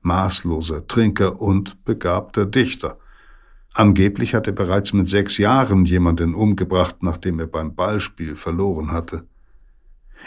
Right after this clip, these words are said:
Egil mag mittlerweile gealtert sein, doch noch immer ist er gefürchtet und geachtet. Mit Steiners Vater Önund, der ebenfalls zum Ting geritten ist und den er seit vielen Jahren kennt,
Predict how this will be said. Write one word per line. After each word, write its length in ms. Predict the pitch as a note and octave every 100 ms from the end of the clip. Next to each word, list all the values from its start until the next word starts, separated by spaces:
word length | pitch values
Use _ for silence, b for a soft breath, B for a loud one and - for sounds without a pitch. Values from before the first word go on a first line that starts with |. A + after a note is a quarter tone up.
| B
Egil 460 | A2+ A2 G#2 G#2+
mag 420 | F#2+ F2+ F#2 F#2 -
mittlerweile 540 | G2 F#2+ E2+ F2+ E2+
gealtert 500 | F2 A#2 D#3+ D3+ F#2
sein, 300 | G#2 G2+ G2+
doch 240 | G2+ F#2+
noch 280 | G2 F#2 -
immer 360 | C#3 A2+ D2 -
ist 280 | F#2+ F2 -
er 300 | F#2 D#2 D#2+
gefürchtet 800 | - F#2+ - - D2 - - F2+
und 380 | - E2+ E2 -
geachtet. 720 | - - - - - - - - - - _ _ _ - - - - B B B B
Mit 160 | - G2
Steiners 580 | - G#2+ D#3 E3 G#2+ -
Vater 540 | - G2 - F2+ E2
Önund, 840 | G#2 G#2 A2+ A#2+ B2 E3+ - - - - -
der 140 | D2
ebenfalls 580 | D#2+ F2+ F2+ D#2+ E2 -
zum 260 | - E2+ -
Ting 280 | G2+ G#2 F#2+
geritten 440 | E2+ F2 F2+ F#2
ist 300 | - B2+ -
und 200 | F#2+ E2+
den 140 | F#2+
er 100 | F2+
seit 280 | F2+ F2 E2
vielen 360 | - B2+ F2 E2+
Jahren 440 | F2+ F2+ E2 D#2+
kennt, 340 | - B2+ -